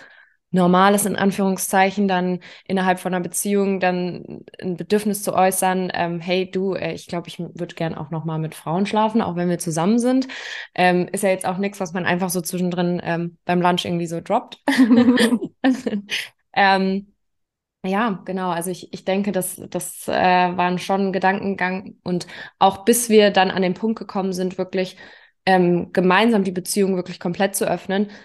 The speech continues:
Speaker 1: das war ein super langer Prozess. Also das war nichts, was wir,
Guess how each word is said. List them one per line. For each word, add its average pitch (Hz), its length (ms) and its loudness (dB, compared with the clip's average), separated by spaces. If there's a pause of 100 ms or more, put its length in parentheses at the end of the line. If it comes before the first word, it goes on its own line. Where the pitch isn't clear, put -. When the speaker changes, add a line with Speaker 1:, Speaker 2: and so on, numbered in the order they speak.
Speaker 1:
das - 160 -4
war 185 100 6
ein 175 160 4
super 196 440 0
langer 180 240 0
Prozess. 165 540 -8
Also 175 200 -2
das 170 200 -4
war 170 100 6
nichts, 196 380 0
was 185 180 -2
wir, 175 340 0